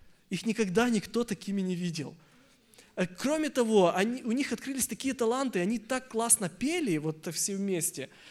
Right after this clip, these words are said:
вот такой группой. И когда мы выходили на <clears throat> миссионерскую, э, миссионерский такой выход на, э, в селе, там вот возле лагеря,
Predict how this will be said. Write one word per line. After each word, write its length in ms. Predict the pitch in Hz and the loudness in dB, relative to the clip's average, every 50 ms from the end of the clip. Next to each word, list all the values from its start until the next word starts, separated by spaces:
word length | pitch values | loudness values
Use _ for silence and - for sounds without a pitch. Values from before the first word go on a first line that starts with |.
| - - | -10 -6
вот 160 | 175 170 165 | -6 -6 -4
такой 240 | - 185 - 208 185 | -4 -4 -2 -2 -2
группой. 440 | 160 175 185 190 165 - 147 139 135 - - - - - | 0 0 0 0 0 0 -2 -4 -4 -8 -14 -16 -8 -4
И 140 | 190 196 | -2 -2
когда 280 | 185 208 202 190 254 262 | 0 -2 0 0 2 2
мы 140 | 254 247 220 | 2 0 0
выходили 480 | 220 202 - 208 190 226 247 233 220 | -2 -2 -2 -2 -2 0 0 0 2
на 360 | 202 208 202 196 190 190 180 - - - | 2 4 4 4 4 2 2 -2 -6 -6
<clears throat> 680 | - 233 202 160 - - - - - - _ - - - - | -2 -2 -2 -2 -4 -8 -16 -20 -20 -20 _ -14 -14 -6 -2
миссионерскую, 880 | 170 170 170 - 202 202 214 214 202 - - 190 170 165 165 160 151 160 - - - - - | 0 0 2 2 0 0 0 -2 -2 -2 -2 0 2 2 2 2 0 -4 -8 -14 -18 -12 -4
э, 600 | 165 156 151 151 151 147 147 147 151 - 175 175 - | 0 4 4 6 6 6 4 2 0 -2 -6 -8 -6
миссионерский 500 | 190 185 175 - 220 220 208 196 - 180 | -4 -2 -2 0 0 0 0 0 0 -4
такой 200 | 170 - 196 175 | -4 -2 -2 0
выход 460 | 175 202 254 233 - 190 170 165 156 160 | 0 0 0 0 0 0 0 0 -2 -4
на, 520 | 170 170 165 170 170 170 165 165 160 160 | -4 -2 0 2 4 4 4 4 4 2
э, 560 | 160 160 160 147 160 160 147 147 135 117 123 160 | 0 -2 -4 -6 -8 -8 -6 -6 -8 -8 -8 -6
в 60 | - | -4
селе, 360 | - - 170 175 208 269 269 - | -2 -2 -2 -2 -2 -2 -2 -2
там 200 | - 156 151 139 | -2 -4 -4 -4
вот 280 | 147 151 139 - - 170 160 160 160 160 160 165 | -6 -8 -10 -10 -14 -18 -16 -16 -16 -18 -16 -10
возле 280 | 160 160 151 156 160 160 | -6 -6 -6 -4 -2 -2
лагеря, 420 | 160 156 151 151 151 143 135 123 | 0 0 0 0 -2 -4 -4 -6